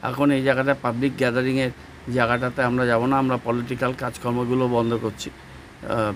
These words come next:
উম, সেটাকে যতটা সম্ভব স-, সেফ থাকা, স্যানিটাইজার ইউজ করা, হাত ভালো ভাবে ধোয়া, আহ, এবং,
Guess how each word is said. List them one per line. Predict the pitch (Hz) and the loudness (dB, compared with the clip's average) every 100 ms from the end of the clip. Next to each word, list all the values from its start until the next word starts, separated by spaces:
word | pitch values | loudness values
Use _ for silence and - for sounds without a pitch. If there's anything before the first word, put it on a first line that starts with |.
| - | -6
উম, | - 117 110 104 - - - - | -6 -4 -2 -4 -8 -16 -18 -10
সেটাকে | - 131 123 131 | -2 -2 0 -2
যতটা | 120 135 139 151 | 2 0 2 0
সম্ভব | 139 139 139 139 139 - - - - | 0 4 6 6 2 -6 -20 -20 -14
স-, | - - - - - - - - - | -12 -14 -16 -10 -10 -10 -16 -18 -12
সেফ | - - 165 - - | -4 4 4 4 -2
থাকা, | 127 156 | -2 -4
স্যানিটাইজার | 139 135 139 139 139 139 139 - 123 | -2 2 4 4 4 4 2 0 -4
ইউজ | 127 123 - | -4 -4 -6
করা, | 120 156 127 | -6 -4 -2
হাত | 120 120 | -2 -2
ভালো | 117 123 123 | 0 2 2
ভাবে | 127 131 | 2 0
ধোয়া, | 110 113 | 0 -2
আহ, | - - - - - - 113 113 113 - | -2 -10 -18 -18 -14 -2 2 4 4 2
এবং, | 123 135 135 | 0 2 2